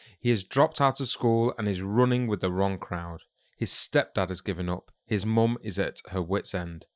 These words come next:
The neighbours say he's no good. Can he change? What about Frank?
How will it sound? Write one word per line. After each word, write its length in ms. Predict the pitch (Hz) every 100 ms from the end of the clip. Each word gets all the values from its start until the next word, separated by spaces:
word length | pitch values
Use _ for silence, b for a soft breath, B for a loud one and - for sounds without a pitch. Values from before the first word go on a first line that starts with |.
| _ _ _ _
The 80 | 104
neighbours 360 | 127 135 117
say 220 | - 104 92
he's 240 | 95 87
no 180 | 95 90
good. 280 | 101 92 - _ _ _ _ -
Can 160 | -
he 240 | 73 95 92
change? 560 | 107 104 117 113 - _ _ _ _ _ _ _ _ _ -
What 100 | 85
about 240 | 104 -
Frank? 460 | - 160 156 -